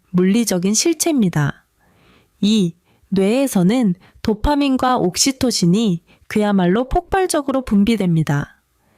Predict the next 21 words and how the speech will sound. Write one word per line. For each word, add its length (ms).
이 100
호르몬의 540
폭발은 760
아내에게 600
극도의 560
만족감을 680
줄 200
뿐만 380
아니라 540
이 120
남자와 720
나는 420
한 240
몸이다라는 1040
강력한 720
심리적 600
유대감과 800
애착을 520
형성하게 600
만듭니다. 800
삼, 340